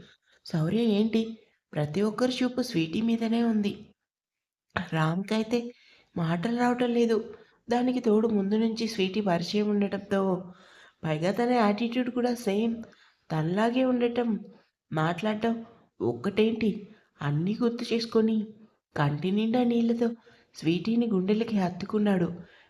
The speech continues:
"ఎందుకమ్మా నువ్వు నాకు దూరంగా ఉన్నావంటూ" రామ్ తన ఎమోషన్ని బయటపెట్టాడు. ఆ టైంలో రామ్ చూడగానే ఎవరికీ నోటి మాట రాలేదు. ఎప్పుడు కోపంతో బుసలు కొట్టే రామ్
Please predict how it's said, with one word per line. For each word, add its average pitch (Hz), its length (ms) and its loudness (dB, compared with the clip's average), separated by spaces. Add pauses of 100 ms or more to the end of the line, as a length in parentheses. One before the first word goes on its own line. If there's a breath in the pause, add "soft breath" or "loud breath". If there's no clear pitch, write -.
"ఎందుకమ్మా 202 640 2 (420 loud breath)
నువ్వు 226 200 2
నాకు 226 200 4
దూరంగా 185 540 2
ఉన్నావంటూ" 214 560 2 (500 loud breath)
రామ్ 156 300 4
తన 233 240 2
ఎమోషన్ని 214 540 2
బయటపెట్టాడు. 185 760 0 (520 loud breath)
ఆ 240 100 2
టైంలో 254 380 4
రామ్ 202 360 2
చూడగానే 214 520 0 (460 loud breath)
ఎవరికీ 180 460 0
నోటి 208 320 0
మాట 190 280 2
రాలేదు. 202 460 2 (480 loud breath)
ఎప్పుడు 151 340 0
కోపంతో 240 520 4
బుసలు 196 360 2
కొట్టే 220 320 0
రామ్ 196 220 0